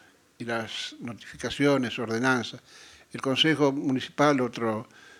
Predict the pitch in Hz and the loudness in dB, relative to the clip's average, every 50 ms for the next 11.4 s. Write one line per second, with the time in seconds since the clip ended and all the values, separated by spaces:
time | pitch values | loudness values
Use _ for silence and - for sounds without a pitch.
0 | _ _ _ _ - - 135 127 - - 123 127 123 120 117 113 - 151 151 143 | _ _ _ _ -4 -4 -4 -2 -2 -2 0 0 0 0 0 2 6 8 8 6
1 | - - 139 120 113 117 113 117 120 131 120 113 147 147 147 160 143 135 127 113 | 6 4 0 -2 -2 -2 -4 -2 -4 -4 -4 -2 -2 0 0 2 2 2 0 -2
2 | 117 - - 123 107 - 143 139 - - 147 139 - - - - - - _ _ | -4 -8 -10 -8 -6 -2 0 0 0 0 -4 -6 -6 -12 -20 -20 -20 -20 _ _
3 | - - 143 139 135 120 - - 160 160 151 135 - 135 123 131 160 180 170 147 | -4 2 2 2 2 2 6 8 8 8 8 6 4 2 0 4 6 6 6 6
4 | 131 120 - 120 104 98 - - - _ _ _ - - _ _ - 123 131 143 | 4 0 -4 -10 -12 -16 -18 -20 -20 _ _ _ -20 -20 _ _ -4 0 2 4
5 | 156 170 170 185 156 147 139 131 123 110 113 110 - - 123 110 104 98 95 - | 4 4 4 2 2 4 4 4 4 2 0 -4 -6 -4 -4 -2 -2 -4 -6 -10
6 | - _ - - - - - - _ - 127 135 151 - - 165 160 165 143 117 | -20 _ -20 -20 -20 -20 -20 -16 _ -2 0 2 2 2 2 2 2 2 2 2
7 | 123 127 147 147 135 127 - - 143 127 120 110 98 - 120 117 117 113 127 107 | 2 4 4 4 4 4 2 2 2 2 2 0 -2 -2 -2 -2 -2 -2 -4 -2
8 | 101 117 120 117 113 110 113 117 120 127 127 120 - - 151 147 127 139 113 135 | -2 -2 -2 0 0 0 0 0 0 0 -2 -4 -2 0 0 2 2 0 -2 -2
9 | 131 135 131 123 120 127 135 139 135 131 117 123 127 131 120 - 135 139 143 139 | -2 0 0 0 2 2 2 2 2 2 2 0 0 0 0 0 2 2 2 2
10 | 160 131 127 127 131 120 123 127 123 113 - - 131 120 - 123 123 123 123 120 | 2 2 4 4 4 2 2 0 -2 -2 -2 -2 -2 -2 0 0 0 0 2 2
11 | 120 127 135 131 123 - 135 120 | 2 2 2 2 0 -2 -4 -6